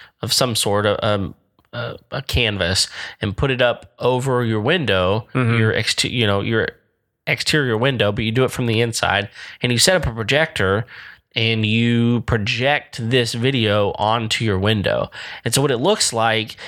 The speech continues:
Speaker 1: is, and they have different ones, a cou-, couple of cool ones. Um,
Speaker 2: I think we saw, like, a Santa.
Speaker 1: yeah, one of them is a Santa, like, delivering,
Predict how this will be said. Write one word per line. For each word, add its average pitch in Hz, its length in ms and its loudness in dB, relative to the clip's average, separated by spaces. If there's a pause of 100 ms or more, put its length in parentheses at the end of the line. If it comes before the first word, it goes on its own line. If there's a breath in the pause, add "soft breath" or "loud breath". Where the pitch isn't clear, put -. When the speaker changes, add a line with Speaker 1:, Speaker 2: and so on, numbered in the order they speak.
(120 loud breath)
Speaker 1:
is, 120 240 2
and 127 120 0
they 139 80 2
have 156 160 2
different 135 300 0
ones, 113 260 2
a - 80 -4
cou-, - 240 -2
couple 165 240 0
of 107 80 -2
cool 123 200 0
ones. 110 340 0
Um, 101 580 0
Speaker 2:
I - 40 -20
think 151 160 -2
we 123 60 2
saw, 120 120 2
like, 110 160 0
a 107 60 -6
Santa. 107 600 2
Speaker 1:
yeah, 123 180 2
one 160 200 0
of 175 60 0
them 151 40 0
is 123 140 -2
a 117 60 2
Santa, 131 360 2
like, 110 240 2
delivering, 107 920 2